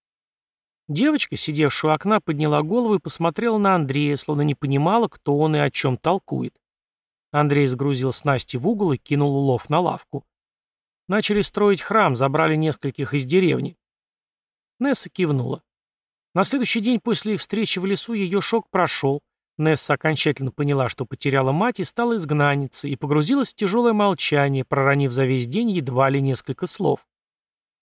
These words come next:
Тихо и сосредоточенная, она сидела возле крохотного оконца и смотрела в пустоту.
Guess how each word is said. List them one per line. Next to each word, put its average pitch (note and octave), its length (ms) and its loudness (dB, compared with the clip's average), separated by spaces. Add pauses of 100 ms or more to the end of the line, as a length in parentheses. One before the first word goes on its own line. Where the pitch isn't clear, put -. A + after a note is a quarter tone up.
(240)
Тихо B3+ 300 0
и A3+ 60 2
сосредоточенная, G3+ 920 0
она E3 120 0
сидела G3 400 0
возле F#3 260 0
крохотного F3+ 600 0
оконца G#3 420 -2
и - 20 -4
смотрела E3 480 0
в - 60 -10
пустоту. - 640 -4